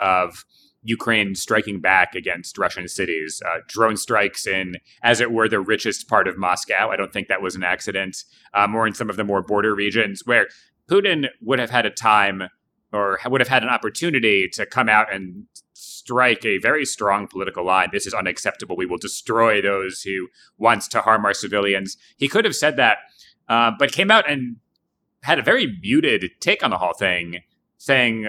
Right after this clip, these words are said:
something along the lines of that, "Oh yeah, our air, air defenses in Moscow work where, well, and we're, we're hoping to improve their rate of efficacy,"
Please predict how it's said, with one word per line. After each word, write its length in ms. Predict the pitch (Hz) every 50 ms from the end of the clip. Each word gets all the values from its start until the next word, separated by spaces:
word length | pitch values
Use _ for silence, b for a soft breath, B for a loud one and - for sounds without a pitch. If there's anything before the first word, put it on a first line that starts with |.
| 104
something 320 | 104 - - 165 - 151 131
along 200 | 131 120 113 110
the 60 | 104
lines 280 | 104 104 104 101 90
of 120 | 104 101 87
that, 160 | 101 95 95 -
"Oh 80 | 143 147
yeah, 180 | 135 120 110 104
our 120 | 98 101
air, 200 | 110 110 110 - - _ -
air 120 | 123 120
defenses 400 | - 113 - 107 101 92 - 92
in 80 | 107 95
Moscow 320 | 90 90 - - - 90
work 200 | 90 92 98 -
where, 420 | - 208 202 185 180 165 160 139 - -
well, 360 | 143 151 147 143 139 143 127
and 140 | 107 98 95
we're, 260 | 95 101 98 95 92
we're 80 | 104 98
hoping 220 | 107 - 107 101
to 120 | 98 101 98
improve 560 | 92 87 - 107 104 92 92 90 87 - - _ _ _ _
their 400 | 104 98 95 87 87 87 90 87
rate 180 | 95 101 98 90
of 60 | 87
efficacy," 420 | 90 85 - 85 90 85 - -